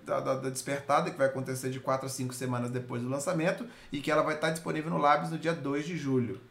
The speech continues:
Dia dois de julho vai poder usar no Labs, mas já tá lançado no nosso servidor, <laughs> então foda-se o Labs, né, cara? Tá de boa, a gente joga aqui mesmo.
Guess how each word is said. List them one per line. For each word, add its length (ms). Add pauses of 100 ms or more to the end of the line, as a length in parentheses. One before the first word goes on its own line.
(160)
Dia 140
dois 180
de 80
julho 160
vai 100
poder 240
usar 200
no 80
Labs, 240
mas 200
já 80
tá 140
lançado 340
no 60
nosso 160
servidor, 340
<laughs> 40
então 140
foda-se 680
o 40
Labs, 320
né, 200
cara? 200 (380)
Tá 100
de 140
boa, 240
a 60
gente 120
joga 220
aqui 160
mesmo. 320